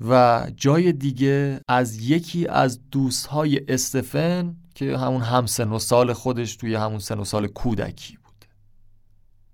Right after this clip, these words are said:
دلیل دیگه‌ای که استفن مورین غیر از مادرش میاره، همون دار و تأدیب بود.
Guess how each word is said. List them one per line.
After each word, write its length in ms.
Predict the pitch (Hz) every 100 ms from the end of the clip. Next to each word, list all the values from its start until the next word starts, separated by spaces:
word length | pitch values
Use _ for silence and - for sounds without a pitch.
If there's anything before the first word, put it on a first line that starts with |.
| - - - - - -
دلیل 560 | - 180 185 214 220 208
دیگه‌ای 440 | 208 175 165 185
که 140 | 190 185
استفن 380 | 170 160 160 151
مورین 400 | 147 151 170 156 -
غیر 260 | 165 220
از 180 | 214 165
مادرش 520 | 131 120 107 104 -
میاره، 480 | 110 107 104 107 113 - - _ _
همون 420 | - 143 139 131 117
دار 240 | 135 123
و 60 | 120
تأدیب 640 | - 123 123 110 117 98 101
بود. 180 | -